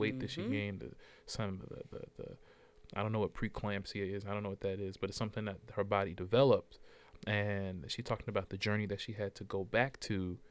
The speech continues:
Speaker 1: to get back where she wanted to be
Speaker 2: Right.
Speaker 1: for this show. And you can see, like, how long, she was like, there was four months of rehearsals and whatnot just for the music and the vocals before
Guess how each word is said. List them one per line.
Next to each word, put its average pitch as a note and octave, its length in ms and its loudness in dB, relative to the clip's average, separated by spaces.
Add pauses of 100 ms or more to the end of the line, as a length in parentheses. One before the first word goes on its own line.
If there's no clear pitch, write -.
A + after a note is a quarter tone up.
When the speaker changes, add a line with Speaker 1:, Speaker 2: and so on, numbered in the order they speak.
(500)
Speaker 1:
to - 100 -2
get A2+ 240 2
back F#2+ 240 4
where G2 100 2
she - 160 -2
wanted G2 380 2
to - 120 -8
be G2 300 -2 (140)
Speaker 2:
Right. D3 480 4
Speaker 1:
for G2+ 220 6
this F2 200 -2
show. F#2 400 2 (220)
And G2+ 320 0
you C#3+ 80 4
can C3+ 160 0
see, - 160 0
like, G#2 160 6
how A#2+ 300 10
long, A#2+ 720 6 (420)
she - 160 2
was C#3+ 120 2
like, A#2 120 6
there G#2+ 100 4
was G2+ 80 0
four D3 300 8
months D#3 300 4
of B2 120 4
rehearsals A2+ 540 6
and G#2+ 140 0
whatnot G2 340 0
just - 240 2
for B2+ 120 2
the A2+ 120 2
music G2+ 580 2
and G#2+ 180 0
the F#2 60 2
vocals G#2 600 0 (260)
before A2+ 540 8